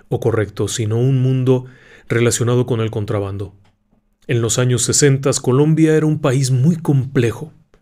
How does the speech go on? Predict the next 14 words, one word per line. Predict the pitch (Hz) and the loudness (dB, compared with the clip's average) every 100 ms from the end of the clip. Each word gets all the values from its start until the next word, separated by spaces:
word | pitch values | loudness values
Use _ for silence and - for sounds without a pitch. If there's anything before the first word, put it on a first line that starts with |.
| _ _ - - - | _ _ -20 -16 0
con | 123 | 4
una | 156 170 | 6 4
problemática | 165 151 123 117 139 - 156 165 160 160 | 4 4 4 2 0 0 0 4 2 2
enorme | 143 117 147 139 104 | 0 4 4 4 2
en | 101 | -2
muchos | 110 135 131 107 | -2 0 -2 -2
aspectos, | 107 - 135 135 135 - - _ _ _ - - - | -2 2 0 2 0 -2 -14 _ _ _ -20 -20 -4
y | 160 | -2
que | - | 2
le | 131 120 | 4 4
llevó, | 113 135 139 - - _ - | 4 2 -2 -8 -20 _ -2
obviamente, | 139 135 117 131 131 127 - _ _ _ _ _ _ - | 2 2 2 -2 -2 -6 -8 _ _ _ _ _ _ -10
a | 131 | -4
buscar | 117 117 - 113 - | -2 -2 0 -2 -4